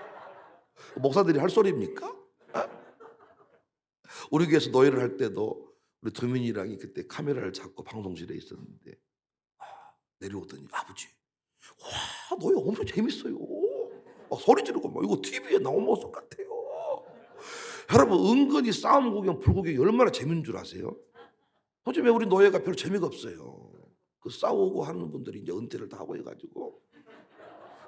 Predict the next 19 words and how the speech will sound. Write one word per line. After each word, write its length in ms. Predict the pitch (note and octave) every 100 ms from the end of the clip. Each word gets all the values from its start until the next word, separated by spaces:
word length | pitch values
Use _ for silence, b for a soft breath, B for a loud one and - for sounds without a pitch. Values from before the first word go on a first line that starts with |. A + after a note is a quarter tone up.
| -
너무 360 | - A#4+ A#4 -
그냥 280 | G3+ C#3+ -
"가시면 400 | E3 D#3+ D3 C#3+
야, 220 | A#2+ G2
예." 380 | A2 A#2 A2+ - -
그다음에 300 | C4 B3+ -
재미가 340 | - F#4+ - - - _ _ _ _ _ -
"의장!" 600 | F3+ C4 C#4+ D4 D4 A#3
막 100 | G#3
하고 140 | A3 G3
막 160 | - B -
"이야!" 400 | D4+ D4 D4 D4
막 160 | C4 G#3+
나가고 380 | A3 G3 -
막. 280 | - - _ _ _ _ _ _ _ _ _ -
이게 100 | C#4+
은근히 540 | B3+ C#4+ C#4+ - D4
재미가 380 | - F#3 F3+ -
있어. 300 | - -